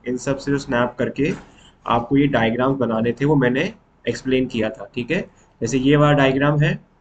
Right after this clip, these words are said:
इसमें सबसे पहले आप एक circle बनाएंगे, उसके बाद object snapping on करके उसमें quadrant object snap और tangent object snap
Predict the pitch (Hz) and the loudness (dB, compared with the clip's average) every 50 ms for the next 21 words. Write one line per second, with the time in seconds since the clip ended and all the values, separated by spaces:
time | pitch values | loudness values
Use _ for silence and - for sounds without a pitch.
0 | - 120 120 - - 139 131 123 - 131 135 139 139 139 139 135 147 143 - - | -10 -10 -10 -4 -2 -4 -4 -2 -4 -2 0 2 2 2 2 0 -4 -6 -4 -4
1 | 127 113 - 147 139 135 135 135 131 135 139 139 160 185 190 - _ _ _ _ | -4 -2 0 -2 0 0 0 0 0 0 0 0 -2 -2 -6 -10 _ _ _ _
2 | _ _ - _ _ _ - - - - - 135 120 131 131 143 175 185 - - | _ _ -20 _ _ _ -10 -10 -8 -2 -2 0 2 2 2 2 0 -2 -6 -12
3 | _ _ _ _ _ _ _ _ _ _ _ - - 127 131 123 123 - 175 175 | _ _ _ _ _ _ _ _ _ _ _ -2 2 2 4 4 2 0 -2 -2
4 | - 165 151 143 143 147 156 156 147 - 135 135 143 147 143 143 135 135 135 - | 0 2 2 2 4 2 0 -2 0 0 2 2 2 2 2 2 0 0 0 -2
5 | 165 196 196 185 135 - - 143 151 151 147 - 123 123 120 123 147 147 147 151 | -4 -2 -2 -2 -4 -2 0 0 0 0 0 2 4 4 4 4 0 0 0 0
6 | 131 131 117 - 147 143 143 - 147 147 143 160 180 - - - 131 - - 139 | -2 -2 -2 0 -2 -2 -2 -2 -2 0 0 0 -2 -4 -4 -4 -4 -2 0 2
7 | 131 131 131 131 147 151 147 - 127 120 110 - 123 117 - - 117 107 107 104 | 2 2 2 2 0 0 0 2 0 -2 0 -2 -6 -6 -6 -6 -6 -6 -6 -6